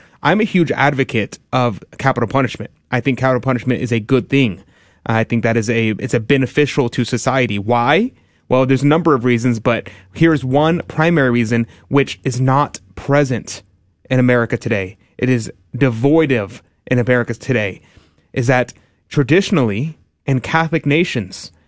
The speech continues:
when capital punishment would happen, they would send in a priest, and they'd have, they had whole religious orders dedicated to preaching to those. They were called, uh, the priests of the gallows,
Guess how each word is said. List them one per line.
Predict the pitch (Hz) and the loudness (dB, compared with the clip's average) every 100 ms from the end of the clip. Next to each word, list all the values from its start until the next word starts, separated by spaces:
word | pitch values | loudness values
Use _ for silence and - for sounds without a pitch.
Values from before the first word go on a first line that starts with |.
| _ - | _ -6
when | 120 | -4
capital | 147 160 180 160 | 0 0 0 0
punishment | 170 185 - 135 | 0 0 0 -2
would | 110 | 0
happen, | 165 208 104 98 _ _ _ _ | -2 -2 -4 -8 _ _ _ _
they | 143 | 0
would | 143 135 | 0 0
send | - 160 175 | 0 2 4
in | 180 | 2
a | 175 | 0
priest, | - 127 117 - - _ _ _ _ - | 0 -2 -2 -8 -16 _ _ _ _ -4
and | 127 | 0
they'd | 135 | 0
have, | 113 147 151 - _ - | 0 0 0 -4 _ -2
they | 143 | 0
had | 156 147 - - | 2 0 -4 -14
whole | - 190 208 | -2 2 4
religious | 185 170 156 165 | 4 2 0 -2
orders | 143 160 147 98 | 0 0 0 -2
dedicated | 147 170 175 139 117 98 - _ _ _ _ _ _ - | 0 0 -2 -2 -2 -4 -12 _ _ _ _ _ _ -2
to | 156 120 | 0 0
preaching | - 175 175 147 | 0 0 2 -2
to | 117 131 | 0 2
those. | 131 127 | 2 2
They | 139 | 2
were | 135 | 0
called, | - 147 135 - - - | 2 2 0 -4 -10 -2
uh, | 127 120 | 2 2
the | 117 | 0
priests | - 160 156 | 0 0 0
of | 135 | -2
the | |
gallows, | 120 127 139 113 95 - | 0 2 2 0 -4 -12